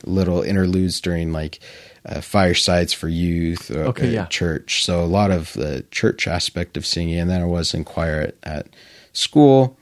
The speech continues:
Speaker 1: Uh, one of my favorite experiences was, uh, singing for Elder Ballard and Elder Holland.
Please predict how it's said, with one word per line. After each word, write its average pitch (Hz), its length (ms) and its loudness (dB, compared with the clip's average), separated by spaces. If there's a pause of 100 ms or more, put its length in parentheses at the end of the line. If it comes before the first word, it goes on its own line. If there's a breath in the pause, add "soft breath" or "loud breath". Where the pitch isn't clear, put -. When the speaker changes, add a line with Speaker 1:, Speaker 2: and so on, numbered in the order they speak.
(480 loud breath)
Speaker 1:
Uh, 85 180 -2
one 101 240 4
of 123 60 8
my 92 120 4
favorite 98 360 0
experiences 87 760 -4
was, 82 540 -4
uh, 78 220 -8
singing 92 480 0
for 78 320 -6 (760)
Elder 90 220 0
Ballard 82 580 0
and 76 140 -4
Elder 73 280 -4
Holland. 73 440 -6